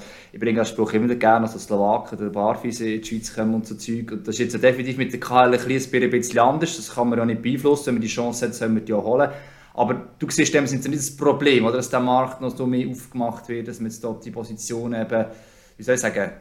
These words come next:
vergrössert hat, dass wir da mehr Qualität holen, wo vielleicht der Schweizer Spieler nachher halt, ja, ähm, wieder einen Slot hat, wo er nicht wird haben.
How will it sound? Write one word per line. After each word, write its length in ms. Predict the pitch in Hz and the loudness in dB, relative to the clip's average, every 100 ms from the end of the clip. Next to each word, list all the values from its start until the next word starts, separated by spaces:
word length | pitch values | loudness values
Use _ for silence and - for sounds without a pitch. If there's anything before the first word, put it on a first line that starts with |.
| - | -20
vergrössert 640 | - 120 120 147 165 170 160 | -12 -4 4 4 4 0 0
hat, 140 | 156 | -2
dass 160 | - 131 | -4 -8
wir 80 | 117 | -2
da 180 | 131 | 0
mehr 200 | 120 123 | 2 0
Qualität 680 | - 113 107 - 113 131 - | -2 -2 -2 -2 0 0 -2
holen, 160 | 135 131 | 0 0
wo 80 | 117 | 0
vielleicht 360 | 117 123 120 | -2 -4 -4
der 80 | 120 | -8
Schweizer 280 | 117 117 120 | -8 -10 -10
Spieler 300 | - 120 120 | -10 -8 -6
nachher 280 | 113 113 101 | -8 -8 -4
halt, 560 | 107 110 - - - | -2 -2 -6 -16 -18
ja, 560 | 107 104 117 110 - 101 | -8 -4 -4 -4 -10 -6
ähm, 400 | 101 101 104 104 | -2 -2 -2 -8
wieder 120 | 101 | -12
einen 60 | - | -12
Slot 340 | 104 110 113 | -6 -6 -4
hat, 300 | 113 107 - 104 | -6 -6 -10 -10
wo 80 | |
er 500 | 101 98 98 98 98 | -8 -6 -8 -10 -8
nicht 200 | 104 110 | -6 -6
wird 280 | 110 110 107 | -6 -6 -8
haben. 220 | 92 90 | -14 -14